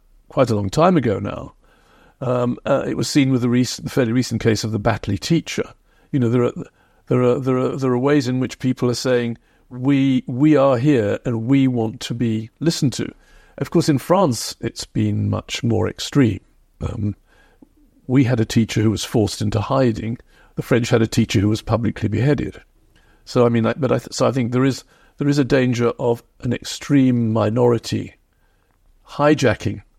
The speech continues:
this kind of popular movement, and it's, of course, ideal for them to be able to do so.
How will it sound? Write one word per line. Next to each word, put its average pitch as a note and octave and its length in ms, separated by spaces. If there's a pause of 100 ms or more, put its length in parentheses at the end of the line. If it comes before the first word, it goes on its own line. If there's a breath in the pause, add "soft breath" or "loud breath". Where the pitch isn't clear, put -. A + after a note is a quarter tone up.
this A#2+ 240
kind A2 280
of G#2+ 120
popular - 360
movement, A2 380
and D#3+ 140
it's, - 220
of - 60
course, E3+ 200
ideal D3+ 480
for A#2 160
them G#2 240
to - 80
be A#2 80
able G#2 160
to - 100
do A#2+ 160
so. - 260